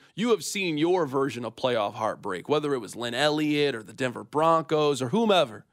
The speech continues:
You have been disappointed in the postseason at some point. Doesn't it feel good that you can do that to other people? Because Buffalo Bills fans still haven't gotten over that loss that you gave them a couple of years ago.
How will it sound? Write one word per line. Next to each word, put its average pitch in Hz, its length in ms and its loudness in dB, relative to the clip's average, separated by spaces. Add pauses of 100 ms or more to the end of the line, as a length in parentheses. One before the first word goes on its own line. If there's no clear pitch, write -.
(360)
You 320 180 2
have 226 120 2
been 190 200 0
disappointed 143 680 -2
in 110 120 -6
the 127 80 -6
postseason 120 640 -4
at 117 80 -12
some 143 260 -2
point. 131 300 -2 (260)
Doesn't 220 340 0
it 151 140 -2
feel 147 280 0
good 135 300 0
that 117 200 -8
you 156 60 -2
can 120 160 -4
do 131 220 0
that 131 240 2
to 82 140 -4
other 120 240 0
people? 117 500 -8 (560)
Because 165 360 4
Buffalo 185 460 4
Bills 143 360 0
fans 143 320 0
still 254 460 2
haven't 202 400 4
gotten 180 280 4
over 147 280 0
that 147 220 4
loss 147 380 2
that 123 200 -6
you 156 80 -2
gave 147 260 2
them 110 160 -6
a - 40 -6
couple 131 300 2
of 120 60 -2
years 110 240 -2
ago. 104 300 -4